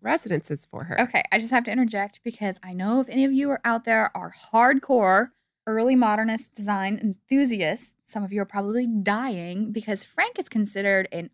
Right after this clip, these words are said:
Speaker 2: icon of
Speaker 1: Mm-hmm.
Speaker 2: Art Deco interior design and furniture. Um, there's this really funny story. Once, um, Coco Chanel went over to Schiaparelli's house for a dinner party,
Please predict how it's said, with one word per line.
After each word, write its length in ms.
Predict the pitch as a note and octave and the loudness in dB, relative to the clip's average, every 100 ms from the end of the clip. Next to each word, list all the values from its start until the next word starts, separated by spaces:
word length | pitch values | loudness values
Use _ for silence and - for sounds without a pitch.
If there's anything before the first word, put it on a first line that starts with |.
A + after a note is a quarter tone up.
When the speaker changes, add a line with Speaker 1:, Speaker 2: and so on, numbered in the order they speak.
| _ _ - | _ _ -6
Speaker 2:
icon 720 | A#3+ A#3+ G3 E3+ E3 D3+ - | -4 -4 -4 -2 -4 -6 -8
of 60 | F#3+ | -2
Speaker 1:
Mm-hmm. 260 | F3+ F3 E3+ | 0 0 0
Speaker 2:
Art 200 | F3+ - | -2 -4
Deco 400 | E3+ E3+ D#3+ - | -8 -4 -4 -6
interior 340 | F3 E3+ D#3+ | -10 -8 -6
design 400 | E3 E3 E3 D#3+ | -6 -8 -8 -6
and 140 | G3 | -6
furniture. 520 | - G3 F3 - E2 - _ _ _ _ _ - | 0 0 0 -4 -10 -12 _ _ _ _ _ -4
Um, 160 | G#3 G#3+ | 0 2
there's 160 | A#3+ | 2
this 140 | A#3+ A#3+ | 0 0
really 220 | B3+ D4+ | 0 0
funny 260 | - G3+ | -2 -4
story. 560 | G3 - F#3 G3 F#3 F3+ | -6 -4 2 4 2 0
Once, 440 | F#3 G#3 G#3 G#3 - | -2 0 0 -2 -6
um, 160 | F#3+ | -8
Coco 260 | F#3+ G#3 A3+ | -6 -6 -4
Chanel 500 | A#3 G3+ F#3 F3 F3+ | -6 -6 -4 -4 -4
went 200 | G3 - | -6 -6
over 240 | - G#3+ C4 | -4 -2 -2
to 80 | |
Schiaparelli's 600 | A#3 - G3+ F#3+ F3+ F3+ | -4 -8 -6 -4 -4 -6
house 280 | - F#3 F#3 | -4 -4 -4
for 80 | - | -6
a 40 | |
dinner 300 | E3+ - C#4+ | -4 2 2
party, 440 | D4 F#3+ E3+ E3+ | 2 0 -4 -4